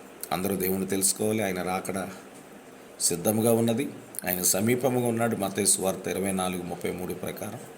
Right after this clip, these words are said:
దయచేసి ప్రతి ఒక్కరూ యేసు ప్రభువుని తెలుసుకోండి. చాలామంది మతోన్మాదులు ఉన్నారు, వారందరి కోసం కూడా ప్రార్థన చేయండి. వారందరూ రక్షించబడాలని ప్రార్థన చేయండి. వారు దేవుడి మాట వెనుక ఇంక వెళ్తే, దేవుడే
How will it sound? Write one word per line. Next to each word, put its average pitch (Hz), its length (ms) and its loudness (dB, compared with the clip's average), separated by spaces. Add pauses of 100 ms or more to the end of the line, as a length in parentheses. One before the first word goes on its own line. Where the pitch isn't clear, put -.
(640)
దయచేసి 104 360 4
ప్రతి 104 260 2
ఒక్కరూ 120 240 2
యేసు 101 280 6
ప్రభువుని 92 340 -2
తెలుసుకోండి. 82 580 0 (1400)
చాలామంది 113 360 6
మతోన్మాదులు 104 640 4
ఉన్నారు, 92 320 -2 (360)
వారందరి 92 340 0
కోసం 98 300 4
కూడా 92 120 0
ప్రార్థన 90 440 -2
చేయండి. 85 440 -2 (880)
వారందరూ 123 340 8
రక్షించబడాలని 131 680 4
ప్రార్థన 110 360 2
చేయండి. 92 420 -2 (720)
వారు 147 460 10 (460)
దేవుడి 139 280 10
మాట 143 240 8
వెనుక 127 240 2
ఇంక 127 220 4
వెళ్తే, 127 340 6
దేవుడే 123 640 8